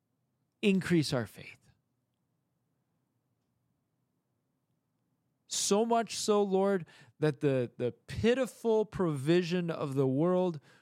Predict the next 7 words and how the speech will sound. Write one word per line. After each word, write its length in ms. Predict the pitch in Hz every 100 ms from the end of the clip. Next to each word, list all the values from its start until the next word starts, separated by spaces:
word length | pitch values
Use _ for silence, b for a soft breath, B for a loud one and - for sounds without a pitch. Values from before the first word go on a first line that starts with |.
| b _ 131
we 160 | 151
would 240 | 143 135 123
laugh 560 | 127 143 170 180 170
at 380 | 123 113 107 - _ _ _ _ _
because 460 | 143 135 - 151 131
it 180 | 135 -
just 340 | 151 127